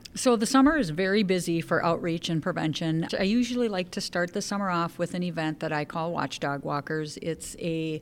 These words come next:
it's an event, it's a pet-centered event where we have people come out and their animals. The premise of the program is to teach people about being aware when out and about and then, like, l-, watching for and sus-, and reporting suspicious activity.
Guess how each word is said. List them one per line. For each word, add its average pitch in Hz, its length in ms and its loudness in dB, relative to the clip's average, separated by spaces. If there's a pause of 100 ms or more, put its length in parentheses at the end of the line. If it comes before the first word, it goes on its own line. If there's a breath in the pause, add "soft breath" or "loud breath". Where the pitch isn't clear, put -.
(300 loud breath)
it's - 100 -4
an 214 80 4
event, 190 380 0
it's 190 140 -4
a 180 60 0
pet-centered 202 800 -2
event 156 380 -2
where 165 200 -2
we 160 200 -2
have 160 260 -4
people 170 240 -6
come 165 160 -2
out 160 200 -2
and 160 120 -2
their 160 100 -2
animals. 151 580 -2 (400 loud breath)
The 180 140 0 (480)
premise 320 480 2
of 175 140 -2
the 170 140 2
program 170 540 0
is 156 120 -2
to 175 100 -4
teach 190 340 -4
people 180 360 0
about 156 460 -2 (320 loud breath)
being 226 240 6
aware 185 480 4
when 175 200 0
out 170 140 2
and 180 100 -2
about 165 560 0
and 165 200 -2
then, 160 200 0
like, 156 240 -4
l-, 160 180 -10 (120)
watching 180 520 0
for 175 220 -4
and 165 100 -2
sus-, 160 300 -6
and 156 180 -4
reporting 151 520 0
suspicious 156 580 -6
activity. 131 480 -6